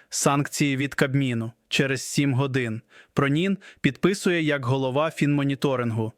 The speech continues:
Свериденко подає як віце-прем'єрка. Зеленський затверджує. Три підписи, три етапи, один сценарій. І кожна ця людина знала, це не право, це змова.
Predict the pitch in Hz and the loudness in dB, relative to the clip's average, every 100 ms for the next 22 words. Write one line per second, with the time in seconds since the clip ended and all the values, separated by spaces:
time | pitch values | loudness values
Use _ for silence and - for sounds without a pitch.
0 | _ - - 143 135 127 135 175 180 185 | _ -8 0 0 0 0 0 0 0 -2
1 | - - 147 127 127 135 175 151 127 139 | -4 -4 -2 0 0 0 0 0 -2 -2
2 | 139 - 139 151 147 131 117 - 113 - | 0 0 0 0 0 0 -2 -2 -4 -6
3 | _ _ 123 127 127 135 160 - 175 151 | _ _ -2 0 2 0 -2 0 0 0
4 | 180 165 139 120 123 117 - - - 170 | 0 0 0 -2 -2 -4 -6 -10 -2 -2
5 | 202 160 120 - 120 127 117 - - 147 | 0 -2 0 -4 -2 -4 -8 -12 -2 0
6 | 151 170 170 - 131 113 117 110 - - | 0 0 -2 0 -2 -2 -6 -8 -8 -4
7 | 131 135 143 - 170 160 131 117 113 - | -2 0 -4 0 2 2 0 -2 -6 -10
8 | _ 139 127 147 160 170 151 165 156 143 | _ -4 0 0 2 0 0 0 0 0
9 | 151 147 135 147 127 113 110 _ - - | 0 0 0 0 0 -2 -6 _ -6 -2
10 | 143 151 147 160 143 117 107 - _ - | 0 0 0 0 0 -2 -6 -10 _ -10
11 | - 139 135 - _ _ 131 135 143 123 | -2 0 0 -6 _ _ -2 2 2 0
12 | 110 113 | -4 -8